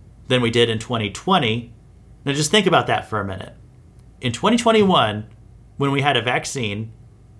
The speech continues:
and we had had a year of previous data that could help us in fighting covid nineteen, okay? As opposed to twenty twenty,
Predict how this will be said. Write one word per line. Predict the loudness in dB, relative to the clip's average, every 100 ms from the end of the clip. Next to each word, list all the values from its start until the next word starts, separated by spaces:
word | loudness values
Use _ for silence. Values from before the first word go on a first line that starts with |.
| -20 -4
and | -2 2
we | 2
had | 6
had | 6
a | 4
year | 4 4
of | 2 2
previous | 0 4 2 2
data | 2 2 2 -2 -10 -20 -2
that | 0 2
could | 2
help | 2 2
us | -2 -4
in | -6
fighting | 0 0 0
covid | -2 -2 -2
nineteen, | -4 -6 -6 -6 -6 -10 -16 -14 -4
okay? | -2 -2 -8 -20 -20 -20 -20 -20 -20 -20 -20 -20 -20 -20 -20 -20 -12 0
As | 2
opposed | 4 2 2
to |
twenty | 0 0 0
twenty, | 0 0 2 0 -2